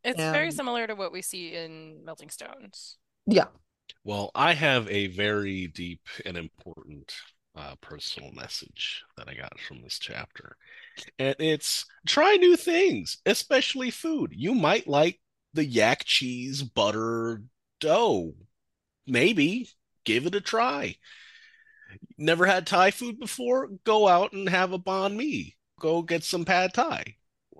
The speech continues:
Speaker 3: Go, go try something new. You never
Speaker 2: Yeah.
Speaker 3: know. You might like it.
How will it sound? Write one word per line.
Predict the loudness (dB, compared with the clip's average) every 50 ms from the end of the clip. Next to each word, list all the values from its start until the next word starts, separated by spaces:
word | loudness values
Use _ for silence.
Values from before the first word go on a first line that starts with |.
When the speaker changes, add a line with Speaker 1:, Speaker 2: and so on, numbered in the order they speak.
| -20 -18 -16 -16 -10
Speaker 3:
Go, | -8 -6 -6 -6 -6
go | -8 -6 -2 -2 0 0
try | -2 -2 -2 -2 -2 -2 -4
something | -6 -8 -8 -8 -8 -10 -10 -12 -14 -12 -12
new. | -12 -12 -12 -16 -18 -20 _ _ _ _ _ _
You | -10 -6 -2
never | 0 2 2
Speaker 2:
Yeah. | 2
Speaker 3:
know. | 0 -2 -4 -6 -6
You | -8 -6 -4
might | -2 -2 -4 -4 -6
like | -6 -8 -6 -6 -6
it. | -8 -8